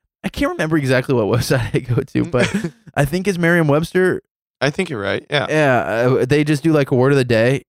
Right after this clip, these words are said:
Speaker 1: Um, and today's word of the day is one that we, we, I think, should know. Before, I don't think we've had one that we've known yet. So I, uh, this makes me think that maybe this isn't the right website.
Speaker 2: I don't know.
Speaker 1: I'm
Speaker 2: I
Speaker 1: not
Speaker 2: don't have the biggest vocabulary, so we'll see here.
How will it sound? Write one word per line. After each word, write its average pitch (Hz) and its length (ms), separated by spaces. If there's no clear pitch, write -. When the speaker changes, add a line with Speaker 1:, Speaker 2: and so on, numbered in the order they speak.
Speaker 1:
Um, 117 340
and 135 220
today's 160 320
word 165 120
of 160 40
the 156 80
day 143 200
is 123 120
one 135 220
that 123 160
we, 113 280
we, 113 340
I 117 120
think, 185 220
should 110 220
know. 107 220
Before, 156 360
I 196 40
don't 233 140
think 220 140
we've 214 100
had 196 180
one 180 260
that 139 140
we've 131 180
known 147 300
yet. 110 220
So - 180
I, 196 40
uh, 165 300
this 175 140
makes 214 200
me 226 80
think 190 180
that 135 120
maybe 143 220
this 139 160
isn't 131 260
the 113 100
right 110 200
website. 104 540
Speaker 2:
I 117 100
don't 117 100
know. 110 100
Speaker 1:
I'm 101 100
Speaker 2:
I 104 80
Speaker 1:
not 117 60
Speaker 2:
don't 127 160
have 120 140
the 113 100
biggest 107 300
vocabulary, 92 760
so - 160
we'll 104 120
see 92 260
here. - 260